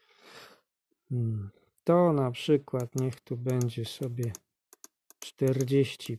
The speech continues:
pięć temperatura załączania, trzydzieści dwa wyłączania. A w boilerze czterdzieści siedem,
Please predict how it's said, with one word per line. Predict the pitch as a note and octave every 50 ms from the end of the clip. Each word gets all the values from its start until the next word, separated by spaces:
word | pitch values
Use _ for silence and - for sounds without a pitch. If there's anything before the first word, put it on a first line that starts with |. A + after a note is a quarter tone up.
| -
pięć | - D3 D3 C#3 C3+ C3 A#2+ - -
temperatura | - C3 B2 B2 A#2+ - B2 B2+ B2 A#2 - - B2+ A#2 A#2+ A2+ G#2+ G2+ _ _ _ _ _ _ _ _ _ _ _ _ _ _ _ _ -
załączania, | - C#3+ E3 F#3+ G3+ G3+ G3+ G3 F#3+ F3 - - F#3 F3+ F3+ F3 F3 F3 F3 E3+ E3+ E3 D#3+ C3+ - _ _ _ _ _ _ _ - _ _ _ _ _ _ _ _ _ _ _ _ _ _ _ _
trzydzieści | - - - - - C3 B2 C3 C3+ C3 B2 - - - - - A#2
dwa | A2+ A#2+ A#2 C3 C3 C3 B2+ B2
wyłączania. | A2+ B2+ B2 A#2+ A#2+ A#2 A2+ A2+ - - - B2+ B2 B2+ B2+ B2 - _ - _ _ _ _ _ _ _ _ _ _ _ _ _ _ _ _ _ _ _ _ _ _ _ _ _ -
A | A3+ A3+ A3 G#3
w | D#3+ D3+ C#3
boilerze | C3+ D3+ C#3 C#3 C3+ C#3 C#3 D3+ D#3 D#3 D#3 D3+ C#3 C3+ C3+ C3+ C3+ C3 B2+ A#2+ A2+ _ _ _ _ _ _ _ _ _ _ _ _ _ _ _ _ _ _ _ _ _ - _ _ _ - _ _ _ _ _ - - - _ _ _ _ _ -
czterdzieści | - - - - - C#3+ C3 B2+ B2+ B2 C3+ C3+ B2+ - - - -
siedem, | - - - C3+ B2 A#2+ A#2 A2+ A2+ A#2 A#2 A#2 A#2